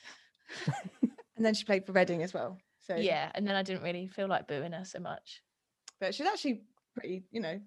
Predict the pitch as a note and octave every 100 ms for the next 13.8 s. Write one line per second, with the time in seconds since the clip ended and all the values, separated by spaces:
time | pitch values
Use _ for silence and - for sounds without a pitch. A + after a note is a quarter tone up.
0 | _ _ - G3+ G3 E3+ D#3+ D3 - -
1 | C#4 A3 - C4 B3+ B3+ A#3+ A3 G#3 G#3
2 | C4 A#3+ B3+ A3 - G#3 B3+ - - G3
3 | F3+ - - A#3 G#3 F#3 F#3 F#3+ - -
4 | F3+ D#3 F3+ G3 _ _ _ D#3 D#3+ F3+
5 | _ - F#3 G#3+ G3+ G3 - F#3 F#3 G3
6 | F#3+ F#3 G#3 - C4+ - - G3 F#3+ -
7 | F#3 F3+ F#3 E3 F3 A#3 A#3 D4 D#4+ -
8 | - _ _ B3 A#3+ G#3 - - G#3+ G#3
9 | A3 G#3+ F#3+ F3 F#3 G3 _ _ - E3+
10 | - F3 E3+ F3 E3+ E3 - B2+ E3 F#3
11 | D#3+ F#3 F3 F#3 F3 E3+ F3+ - _ -
12 | - - G#3 F3+ F#3 F#3 G#3 G3+ F3 D#3+
13 | - F3+ - - D#3+ C#3+ D#3+